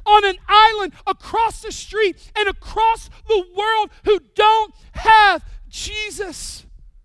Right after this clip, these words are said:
And it's this understanding that maybe, just maybe, when our life is done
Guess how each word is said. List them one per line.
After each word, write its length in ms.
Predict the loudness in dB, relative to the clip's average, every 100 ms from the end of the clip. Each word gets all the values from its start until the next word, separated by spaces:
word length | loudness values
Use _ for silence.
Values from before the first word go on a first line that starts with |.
| _ _ _ _ -6
And 100 | -6
it's 160 | -4
this 200 | -8 -10 -4
understanding 880 | -4 -2 -8 -10 -10 -10 -8 -14 -18 _
that 140 | -10 -4
maybe, 320 | -2 -2 -4
just 340 | -10 -10 -10 -6
maybe, 480 | -2 -2 0 0 -2 -14
when 180 | -10 -10
our 340 | 2 2 2 -2
life 260 | -4 -6
is 220 | -12 -14
done 380 | -10 0 2 2